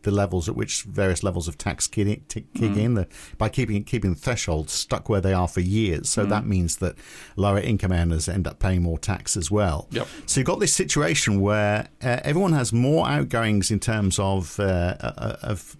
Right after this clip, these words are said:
Speaker 1: paying off their mortgage. They're not seeing their, their, their salaries increase in line with the high rate of inflation.
Speaker 2: Yeah.
Speaker 1: And they're
Speaker 2: The
Speaker 1: getting taxed more.
Speaker 2: Yeah,
Speaker 1: I
Speaker 2: the
Speaker 1: mean,
Speaker 2: the
Speaker 1: there's three things happening there
Speaker 2: Yeah.
Speaker 1: which are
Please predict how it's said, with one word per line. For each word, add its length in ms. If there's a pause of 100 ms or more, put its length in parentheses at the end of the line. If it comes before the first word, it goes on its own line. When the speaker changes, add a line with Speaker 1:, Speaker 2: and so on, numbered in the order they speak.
Speaker 1:
paying 280
off 180
their 140
mortgage. 720 (640)
They're 100
not 260
seeing 400
their, 500 (100)
their, 360
their 220
salaries 500
increase 480
in 80
line 280
with 160 (200)
the 200
high 360 (220)
rate 220
of 100
inflation. 720 (300)
Speaker 2:
Yeah. 180 (140)
Speaker 1:
And 180
they're 60
Speaker 2:
The 80
Speaker 1:
getting 160
taxed 320
more. 260 (180)
Speaker 2:
Yeah, 140
Speaker 1:
I 60
Speaker 2:
the 40
Speaker 1:
mean, 140
Speaker 2:
the 140
Speaker 1:
there's 180
three 240
things 280
happening 280
there 260
Speaker 2:
Yeah. 80
Speaker 1:
which 160
are 180